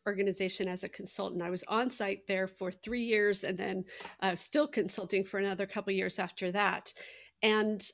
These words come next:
I noticed that I really enjoyed working with all these different kinds of scientists, and that some of my colleagues were, got, would get frustrated because,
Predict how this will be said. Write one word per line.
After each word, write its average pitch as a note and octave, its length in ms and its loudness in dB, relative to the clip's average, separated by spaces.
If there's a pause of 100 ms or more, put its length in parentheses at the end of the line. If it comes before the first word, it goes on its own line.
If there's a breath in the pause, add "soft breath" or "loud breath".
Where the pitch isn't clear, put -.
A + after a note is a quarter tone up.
I G#3+ 160 4
noticed A#3 920 2 (220)
that G3 440 2 (220)
I G3+ 540 -2 (420)
really G3+ 420 0
enjoyed G3+ 560 0
working G3+ 440 -2
with F#3 340 -2 (460 soft breath)
all G#3+ 180 4
these A3 280 -2
different G#3+ 340 -4
kinds G3+ 320 -2
of F3+ 80 -8
scientists, - 1040 -4
and G3 480 0 (400 soft breath)
that - 140 0 (200)
some D4+ 440 6 (120)
of A3 120 0
my F#3+ 180 0
colleagues G3+ 680 -2 (220)
were, G#3+ 180 -4
got, - 180 -2 (220)
would A3 160 0
get - 200 0
frustrated A3 680 2 (400 loud breath)
because, G3+ 680 -2